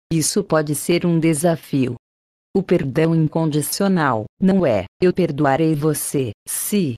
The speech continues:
ou, quando você." O perdão incondicional não tem condições. Este perdão incondicional é um campo de energia pentadimensional, porque ele flui de um, das dimensões superiores.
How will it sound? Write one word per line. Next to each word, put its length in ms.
ou, 320
quando 360
você." 540
O 60
perdão 540
incondicional 960
não 220
tem 240
condições. 1000
Este 340
perdão 540
incondicional 1160
é 100
um 120
campo 440
de 140
energia 680
pentadimensional, 1400
porque 280
ele 300
flui 460
de 120
um, 200
das 380
dimensões 720
superiores. 1040